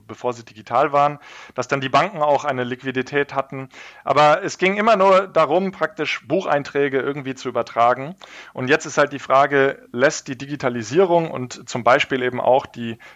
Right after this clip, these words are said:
Distributed Ledger Technologie es nicht zu, dass man Geld komplett neu denkt und also das Geld selber in Bits packt, äh, und, äh, weg, äh, gegebenenfalls weg von,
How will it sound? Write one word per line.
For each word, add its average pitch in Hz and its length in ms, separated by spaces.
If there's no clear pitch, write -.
Distributed 127 520
Ledger 127 280
Technologie 117 340
es 117 140
nicht 117 200
zu, 143 160
dass 127 180
man 113 140
Geld 127 220
komplett 139 360
neu 135 180
denkt 156 580
und 127 120
also 127 200
das 127 220
Geld 160 280
selber 127 580
in 123 240
Bits - 420
packt, - 460
äh, 123 180
und, 135 480
äh, 127 160
weg, - 340
äh, 127 280
gegebenenfalls 120 920
weg 135 180
von, 120 400